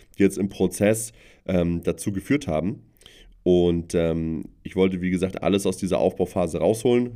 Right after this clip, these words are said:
weil ich hab halt direkt gemerkt, das T R T gibt mir schon nochmal einen guten Boost, auch im Gym. Das heißt, ich hab, ähm, ja,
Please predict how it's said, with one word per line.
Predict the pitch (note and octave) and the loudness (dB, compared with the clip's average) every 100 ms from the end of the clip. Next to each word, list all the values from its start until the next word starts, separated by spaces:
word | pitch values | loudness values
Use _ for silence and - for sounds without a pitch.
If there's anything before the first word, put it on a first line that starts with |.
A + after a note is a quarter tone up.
| F#2 | -4
weil | E2 E2+ | 0 2
ich | D#2+ E2+ | 0 -4
hab | - | -2
halt | E2+ - | -4 -2
direkt | E2 F2 | -2 -2
gemerkt, | - E2+ F2 F#2 - | -2 0 0 0 -4
das | E2 - | -6 -6
T | - | -2
R | F2 E2+ | -2 0
T | F2+ | -2
gibt | F2 - | -4 -6
mir | F2 | -4
schon | G2+ | -2
nochmal | G2 G2 F2+ | -2 0 -2
einen | F2+ | -2
guten | F#2 F2+ | -4 -6
Boost, | G2 C3 E3 - - _ - _ | 0 0 0 -4 -16 _ -20 _
auch | - G2 | -2 0
im | F#2 | 0
Gym. | F2+ G#2+ D3 E3 - - _ - | 2 0 0 -4 -16 -20 _ -8
Das | F2+ F#2+ | -6 2
heißt, | F2+ F#2 - | 4 4 0
ich | F#2 | -2
hab, | F2+ - - | -2 -2 -2
ähm, | E2+ E2+ E2 D#2+ - _ _ - | 0 0 -2 -8 -16 _ _ -6
ja, | F2+ | -4